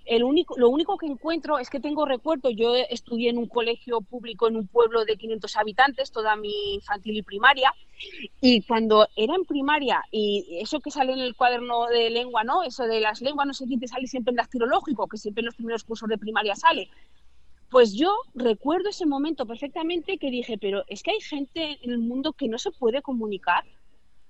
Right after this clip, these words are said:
pues entonces yo tengo que hacerles que se comuniquen".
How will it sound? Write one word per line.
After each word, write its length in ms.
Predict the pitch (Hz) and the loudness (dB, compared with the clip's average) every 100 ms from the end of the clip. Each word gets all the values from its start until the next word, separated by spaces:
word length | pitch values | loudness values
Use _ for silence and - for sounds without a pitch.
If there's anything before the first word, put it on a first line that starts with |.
| - - | -20 -2
pues 180 | 285 254 | 2 2
entonces 320 | 240 247 311 | 4 2 2
yo 180 | 269 349 | 2 0
tengo 200 | 285 277 | 0 2
que 80 | 262 | 0
hacerles 360 | 269 254 233 | 0 -6 -6
que 100 | - | -8
se 120 | 247 214 | -8 -6
comuniquen". 540 | 208 175 156 - | -6 -4 -6 -6